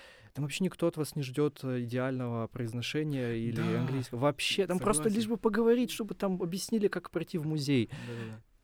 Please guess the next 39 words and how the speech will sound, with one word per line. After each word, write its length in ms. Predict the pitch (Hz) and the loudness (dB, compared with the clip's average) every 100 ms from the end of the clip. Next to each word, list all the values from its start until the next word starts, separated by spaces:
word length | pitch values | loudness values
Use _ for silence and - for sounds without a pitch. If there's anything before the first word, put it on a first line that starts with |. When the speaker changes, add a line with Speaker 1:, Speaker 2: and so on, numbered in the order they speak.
| - | -8
Speaker 1:
Больше 380 | 127 160 196 165 | 0 2 2 0
ничего 420 | 143 - 143 160 | -2 -2 2 2
от 140 | 165 | 2
вас 180 | 151 135 | -4 -6
никто 260 | 135 - 151 | -6 -4 -2
не 120 | 147 | -2
ждёт. 400 | 127 120 113 - _ - | -2 -2 -4 -4 _ -6
Просто 320 | 180 185 139 | -4 -4 -6
какого-то 400 | - 147 143 135 | -4 -4 -2 -4
ответа. 380 | 120 117 113 127 | -6 -6 -6 -6
Это 180 | 139 | -4
вот 100 | 147 - - | -4 -6 -4
важно 280 | 156 147 120 | -2 -2 -4
понимать. 440 | 120 123 127 107 - - - - - | -4 -2 -2 -4 -10 -20 -20 -20 -20
А, 220 | - 104 104 | -10 -8 -4
не 140 | 117 | -2
надо 540 | 147 156 127 113 110 104 | 0 0 0 -2 -4 -6
там 180 | 98 98 | -8 -10
стесняться 600 | - 120 127 139 - 123 | -12 -8 -4 -4 -4 -6
или 100 | 110 | -4
бояться. 540 | 117 113 98 - - | -2 -2 -4 -8 -12
Это 180 | 98 - | -12 -14
вот 100 | 92 - | -18 -18
такие 300 | - - 95 | -20 -12 -12
вот 100 | 95 | -8
блоки, 380 | 107 123 139 | -2 -2 -2
которые 360 | 123 113 110 101 | -8 -10 -8 -8
у 40 | 95 | -8
нас 160 | 98 | -10
формируются, 880 | - 117 104 107 123 123 - 104 95 104 _ _ - _ | -10 -8 -6 -4 -6 -6 -10 -10 -10 -12 _ _ -20 _
э, 420 | 101 101 95 92 95 107 _ _ - | -12 -10 -10 -12 -16 -20 _ _ -18
где-то, 360 | 101 90 - 82 117 _ _ _ _ | -16 -16 -18 -20 -20 _ _ _ _
да, 120 | 98 | -18
в 80 | 101 | -16
школе, 320 | - - 95 98 | -18 -14 -14 -14
например, 340 | 120 - - | -18 -16 -14
или 100 | 104 | -12
в 100 | 95 | -12
вузе. 340 | 101 98 - | -12 -12 -14